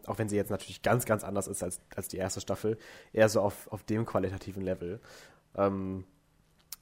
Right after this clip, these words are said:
und die zweite Staffel war halt einfach dann doch exceptional für mich. Ähm, was, was, glaub ich, das Problem so ein bisschen ist der Serie, ist, dass du gerade mit der dritten Staffel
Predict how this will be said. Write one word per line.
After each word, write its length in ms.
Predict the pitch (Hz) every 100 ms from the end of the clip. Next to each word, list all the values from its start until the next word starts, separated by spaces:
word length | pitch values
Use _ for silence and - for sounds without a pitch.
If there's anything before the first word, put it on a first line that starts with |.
| _ _ -
und 120 | 107
die 60 |
zweite 260 | 101 101 101
Staffel 300 | - 104 104
war 100 | 98
halt 120 | 98
einfach 200 | 95 98
dann 140 | 92 92
doch 140 | 90
exceptional 520 | 90 - 95 - 90
für 140 | 87 90
mich. 240 | 87 - - - - - _ _
Ähm, 460 | - 101 98 95 92 - _ _ - -
was, 200 | 113 104
was, 160 | 113
glaub 120 | - 117
ich, 60 |
das 100 | 117
Problem 440 | - - 110 110 120
so 60 |
ein 60 | 120
bisschen 200 | - 110
ist 280 | 110 - 113
der 100 | 107
Serie, 320 | 104 107 110
ist, 180 | 104 110
dass 280 | 101 -
du 220 | - 107 101
gerade 320 | - 101 110
mit 140 | 123 120
der 100 | 107
dritten 240 | 107 120
Staffel 360 | - 117 -